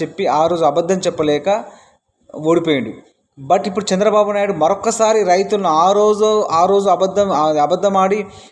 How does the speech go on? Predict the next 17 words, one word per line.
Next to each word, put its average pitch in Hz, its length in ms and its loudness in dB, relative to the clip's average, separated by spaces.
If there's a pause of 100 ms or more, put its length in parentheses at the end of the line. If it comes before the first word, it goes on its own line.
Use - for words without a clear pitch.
(120)
వెన్నుపోటు 190 380 -2
పొడిచిన 170 340 -2
రైతులని, 147 480 -2 (380)
అదేవిధంగా 202 840 2 (240)
రెండు 165 220 -2
వేల 214 140 2
ఇరవై 202 180 0
నాలుగు 196 180 2
ఎలక్షన్స్‌లో 180 500 -2
కూడా 151 420 0
ఎలక్షన్స్ 202 420 -2
ముందు, 180 400 -4 (320)
ఆ, 147 120 -2
జగన్మోహన్ 190 440 0
రెడ్డి 202 160 0
గారు 190 160 2
ఇస్తున్న 175 460 -4